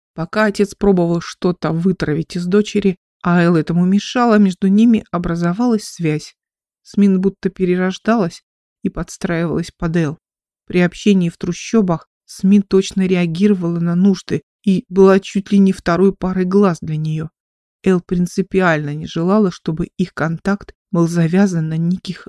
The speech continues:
религиозных чувствах. Смин начала их культивировать. Эл ничего не могла с этим поделать, не применив насилия, не разрушив тонкие чувства девушки. Смин была уже не единственной.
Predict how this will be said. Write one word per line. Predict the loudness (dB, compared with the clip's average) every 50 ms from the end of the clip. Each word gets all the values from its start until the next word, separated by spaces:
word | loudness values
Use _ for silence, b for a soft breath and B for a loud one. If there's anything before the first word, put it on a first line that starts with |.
| -10 -4
религиозных | 0 2 2 4 2 0 0 -2 0 0 0 -2 -2 -4 -4 -4 -6
чувствах. | -6 -4 -4 -4 -6 -10 -16 -20 -20 -20 _ _ _ _ _ -2
Смин | 2 2 4 4
начала | 2 0 0 -2 -4 -2 -2 -4
их | -4 -6 -8 -8
культивировать. | -10 _ -10 -10 -10 -8 -6 -4 0 2 2 4 4 2 0 -4 -6 -10 -18 _ _ _ _ _ _
Эл | 0 0 0 0 -2 -2 0
ничего | 2 2 2 2 0 -4 -4 0 2 2 2
не | 2 2
могла | 0 0 0 -2 -4 -4
с | -4 -8
этим | -8 -4 -4 -4 -4
поделать, | -4 -4 -4 -2 0 2 4 4 2 0 -4 -10 _ _ _ _ _ _
не | -2 -2 -2
применив | -2 0 0 2 2 2 2 0 -2 -4 -4
насилия, | -4 -4 -4 -4 -4 -4 -4 -2 -2 -4 -6 -8 -12 -14 _ _ _ _ _ -2
не | 0 0
разрушив | 2 2 2 2 2 0 -6 -12 -8
тонкие | -2 0 0 2 0 0 -4 -6 -8
чувства | -6 -8 -10 -10 -8 -6 -4 -2
девушки. | 0 0 0 0 0 -2 -6 -10 -16 -16 -16 -16 -16 _ _ _ _ _ _ _ _
Смин | -20 -4 0 2 2 4 4
была | 4 4 4 4 4 2 0 0 -4
уже | -4 -4 0 0 0
не | 2 2 2 2 2
единственной. | 0 0 0 0 0 0 0 -4 -10 -12 -10 -10 -10 -10 -12 -14